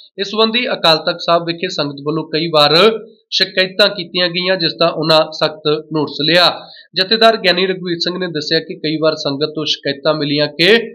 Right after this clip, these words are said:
ਸਾਰਾਗੜ੍ਹੀ ਪਾਰਕਿੰਗ ਤੋਂ ਲੈ ਕੇ ਘੰਟਾ ਘਰ ਚੌਂਕ ਅਤੇ ਮਾਈ ਸੇਵਾ ਬਾਜ਼ਾਰ ਵਾਲੇ ਪਾਸੇ ਗੰਦੇ ਅਤੇ ਬਦਬੂਦਾਰ ਰੁਮਾਲੇ ਵੇਚੇ ਜਾ ਰਹੇ ਨੇ। ਉਹਨਾਂ ਕਿਹਾ ਕਿ ਗੁਰੂ ਘਰ ਚੜ੍ਹਾਇਆ ਜਾਂਦੇ ਰੁਮਾਲੇ ਵਿੱਚੋਂ ਸਿਰਫ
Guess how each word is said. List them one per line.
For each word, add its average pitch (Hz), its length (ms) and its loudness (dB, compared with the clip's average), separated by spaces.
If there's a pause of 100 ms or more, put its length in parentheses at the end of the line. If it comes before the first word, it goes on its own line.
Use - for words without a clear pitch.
(280)
ਸਾਰਾਗੜ੍ਹੀ 185 580 2 (100)
ਪਾਰਕਿੰਗ 156 440 0
ਤੋਂ 170 100 -4
ਲੈ 147 140 2
ਕੇ 170 200 -6
ਘੰਟਾ 151 320 -2
ਘਰ 147 240 -4
ਚੌਂਕ 143 300 -2
ਅਤੇ 165 320 4 (500)
ਮਾਈ 185 300 0
ਸੇਵਾ 190 340 2
ਬਾਜ਼ਾਰ 156 320 4
ਵਾਲੇ 156 300 2
ਪਾਸੇ 147 360 0
ਗੰਦੇ 151 300 0
ਅਤੇ 151 160 -4
ਬਦਬੂਦਾਰ 147 680 2 (600)
ਰੁਮਾਲੇ 170 420 2 (100)
ਵੇਚੇ 156 300 -2
ਜਾ 143 180 0
ਰਹੇ 160 120 2
ਨੇ। 190 120 4 (420)
ਉਹਨਾਂ 214 140 0
ਕਿਹਾ 220 200 4
ਕਿ 214 180 0
ਗੁਰੂ 170 240 -4
ਘਰ 185 240 2
ਚੜ੍ਹਾਇਆ 160 360 4
ਜਾਂਦੇ 156 380 0
ਰੁਮਾਲੇ 147 380 2
ਵਿੱਚੋਂ 147 320 -4
ਸਿਰਫ 151 280 -6